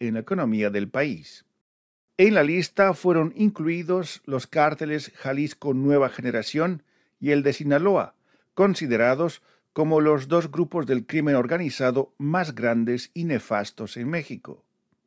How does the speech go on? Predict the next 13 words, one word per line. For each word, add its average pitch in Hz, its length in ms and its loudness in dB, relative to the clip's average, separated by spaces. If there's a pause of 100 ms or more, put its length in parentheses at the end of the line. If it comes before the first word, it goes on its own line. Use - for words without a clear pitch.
(400)
El 170 160 4
ministro 151 460 0
federal 139 440 2
de 117 120 -2
Seguridad 123 580 -2
Pública, 165 580 -4
David 123 340 -2
McGuinty, 147 680 -2 (540)
afirmó 123 520 2
que 185 100 -2
la 135 240 4
inclusión 127 680 -2
de 104 180 -2